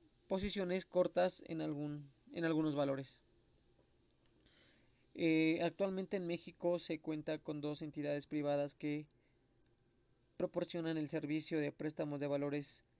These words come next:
a los bancos o a las casas de bolsa y en general al público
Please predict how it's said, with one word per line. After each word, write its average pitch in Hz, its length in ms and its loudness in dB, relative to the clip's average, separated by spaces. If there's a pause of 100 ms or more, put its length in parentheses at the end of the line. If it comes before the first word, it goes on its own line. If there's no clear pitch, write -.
(440)
a - 120 2
los 160 200 4
bancos 151 540 0 (140)
o 175 120 2
a 165 40 4
las 160 180 0
casas 151 280 -6
de 156 80 0
bolsa 190 360 4
y 165 120 4
en 151 100 -2
general 156 360 0
al 156 140 -2
público 151 580 -2